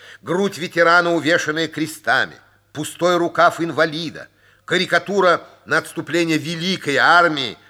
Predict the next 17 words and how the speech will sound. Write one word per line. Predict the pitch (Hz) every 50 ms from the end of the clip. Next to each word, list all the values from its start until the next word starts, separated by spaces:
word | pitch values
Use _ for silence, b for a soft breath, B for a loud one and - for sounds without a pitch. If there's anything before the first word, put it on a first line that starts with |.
| b -
на | 135 147
стене | - - - 139 139 156 156
помещичьей | - 135 139 143 151 147 - - 117 - - 113
гостиной, | 95 104 98 - - - - 131 156 143 120 87 67 - b b b b b b b b _ _
пылкие | - 208 226 214 202 160 - 170 180
рассуждения | 165 170 156 - - - 156 143 - 160 175 170 156
московских | 147 147 - - - 147 160 - - - - 110 -
студентов | - - 104 104 80 123 175 190 170 135 135 - - B B B B B B
о | 127 139
значении | 123 156 156 151 - 151 151 139 131
тысяча | - 143 127 - -
восемьсот | 127 113 123 113 - 131 107
двенадцатого | 98 123 127 127 117 - - - 117 113
года | 104 123 123 110 107
в | 95
русской | 104 123 123 - - - 87
истории, | - - - - 139 160 147 113 73 -